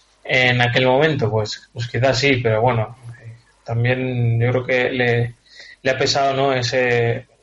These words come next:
no tener ese, ese, ese mala leche, ¿no? Que, que sí que tiene su compañero.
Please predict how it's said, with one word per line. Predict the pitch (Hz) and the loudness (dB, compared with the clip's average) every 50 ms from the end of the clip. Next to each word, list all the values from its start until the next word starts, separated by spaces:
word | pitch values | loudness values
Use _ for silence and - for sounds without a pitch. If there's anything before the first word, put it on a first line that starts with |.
| - - - - - - - - | -14 -14 -14 -14 -20 -20 -12 -6
no | 147 135 120 | -6 -4 -2
tener | 120 147 135 135 | -2 -2 0 0
ese, | 135 131 127 - 139 127 127 123 123 120 120 131 127 | 0 0 0 0 0 2 2 2 0 0 -2 -4 -6
ese, | 123 120 120 120 | -4 -6 -8 -6
ese | - 131 120 - - 123 120 120 120 117 | -8 -8 -8 -8 -4 0 2 2 2 2
mala | 120 127 127 123 120 | 2 2 2 2 2
leche, | 127 131 127 - - 123 | 0 0 -2 -2 -4 -2
¿no? | 117 123 120 | -2 -4 -4
Que, | - - 110 - | -6 -12 -14 -12
que | - 120 110 | -10 -8 -8
sí | - - | -6 -4
que | - 117 | -4 -4
tiene | 117 113 107 | -2 -4 -6
su | 110 110 | -6 -8
compañero. | 110 107 - 107 107 113 117 117 | -10 -6 -6 -6 -2 -2 -4 -4